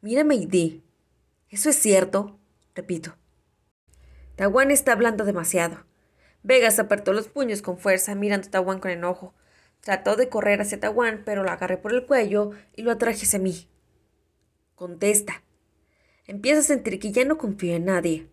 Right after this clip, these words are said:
Un buen hombre como Vegas, de dos caras". "Dijiste que odiabas a Kim y tratas de arrebatar algo que fuera importante para Kim.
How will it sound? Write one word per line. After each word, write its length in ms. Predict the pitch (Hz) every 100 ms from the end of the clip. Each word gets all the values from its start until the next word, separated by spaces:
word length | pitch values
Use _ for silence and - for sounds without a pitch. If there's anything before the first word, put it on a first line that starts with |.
| _ _ _ _ _ _ -
Un 120 | 220
buen 220 | 262 277
hombre 340 | 285 262 220 214
como 220 | 202 208
Vegas, 480 | 226 214 220 - - _ _ _ _ _
de 160 | 196 190
dos 240 | 190 196
caras". 400 | - 165 160 - - - - - - - - _ - - - - - - -
"Dijiste 380 | 190 208 247 277
que 140 | 262 240
odiabas 400 | 208 202 190 180
a 100 | 165
Kim 240 | 190 196
y 60 | 190
tratas 340 | 165 247 240
de 120 | 214
arrebatar 480 | 185 180 170 170 190
algo 380 | 185 175 175 202 - - _
que 100 | -
fuera 200 | 202 240
importante 680 | 247 233 214 208 214 202 202
para 200 | 175 165
Kim. 240 | 180 180